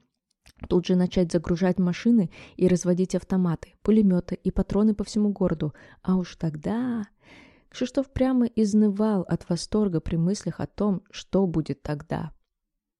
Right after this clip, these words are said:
Весь Варшавский округ, пять дивизий, да и то разбросанных на территории половины Франции, и все учебные, и кадрированные. Сноска.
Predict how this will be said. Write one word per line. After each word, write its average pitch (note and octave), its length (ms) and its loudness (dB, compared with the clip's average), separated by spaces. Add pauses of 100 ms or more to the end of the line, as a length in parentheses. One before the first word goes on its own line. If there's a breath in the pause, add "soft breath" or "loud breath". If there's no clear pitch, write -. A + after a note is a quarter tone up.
(160)
Весь D3 400 -6
Варшавский D3+ 760 -8
округ, - 480 -6 (200)
пять F3+ 300 -2
дивизий, F#3 680 -4 (480 loud breath)
да E3 120 4
и G3 80 8
то G3 200 4
разбросанных E3+ 720 -2 (160)
на F3 100 4
территории F3+ 540 2
половины F3 440 2
Франции, D#3+ 640 -2 (300)
и F3+ 80 -2
все - 480 -4 (120)
учебные, F#3+ 800 0 (320 soft breath)
и F#3+ 100 0
кадрированные. F3+ 1040 0 (800)
Сноска. D#3 580 -6